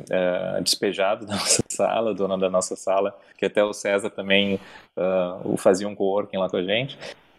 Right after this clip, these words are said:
e, e a gente foi trabalhar num coworking aqui da cidade, muito legal, muito bacana, né, que a gente, enfim, gostava muito e re-, recomenda pra todo mundo que quiser ir, é um coworking bem, bem legal,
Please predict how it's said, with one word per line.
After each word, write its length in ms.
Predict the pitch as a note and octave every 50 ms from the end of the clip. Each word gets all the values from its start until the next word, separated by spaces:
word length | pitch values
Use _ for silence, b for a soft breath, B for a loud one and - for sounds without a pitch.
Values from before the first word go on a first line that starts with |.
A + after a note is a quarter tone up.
| B -
e, 640 | - G#2 G#2+ G#2+ G#2+ G#2+ G#2+ G#2+ G#2+ A2 - A2+
e 60 | A2+ A2
a 40 |
gente 240 | G#2+ G#2+ A#2 A2+ -
foi 140 | - B2+ A#2+
trabalhar 280 | - B2 A#2 A#2 A#2 A#2
num 120 | A#2 A#2
coworking 440 | - B2+ A#2 A2+ A2+ A#2 A2+ - A#2
aqui 160 | G#2 - -
da 120 | - G#2
cidade, 580 | G2+ - B2+ A2+ G#2+ G#2+ A#2 D3 E3 - - - - -
muito 380 | B2 A2+ A2 A2 A#2 B2 - D#3+
legal, 320 | F3+ F3 C#3+ A2+ A#2+ C#3+
muito 180 | C#3 A2+ G#2+ -
bacana, 520 | - G#2 - - G2+ G2 G#2+ B2 C#3+ C3 G#2
né, 160 | G2 G2 G2
que 120 | - -
a 20 | F#2
gente, 300 | - G2 F2+ - - - - F2+ - - - - - - - - -
enfim, 260 | - - - A2 G#2+ G#2 G2 F#2 F2+ F2+ - F#2
gostava 440 | F#2+ G2 F#2+ - - G#2 G#2 G#2+ G2+
muito 340 | F#2+ F#2+ G2+ A#2+ A#2+ - G#2+
e 120 | F#2+ F#2
re-, 220 | F2 G2+ F#2+ -
recomenda 440 | F#2 G2+ - - G2 F#2+ F#2+ A2+ B2
pra 100 | - G2
todo 160 | - G#2 G2+
mundo 140 | G2 G2+ G2 -
que 60 | -
quiser 680 | - G2+ F2+ - - F2 F2 F2 G2 G#2 G#2 G2 F#2
ir, 220 | F2+ G#2+ A2 B2+
é 80 | - F#2+
um 80 | - - - - _
coworking 240 | - F#2+ F#2 - G#2+
bem, 180 | F#2+ F#2 - F#2+
bem 120 | F#2+ F#2+
legal, 260 | G2+ G2 F#2+ F#2+ A2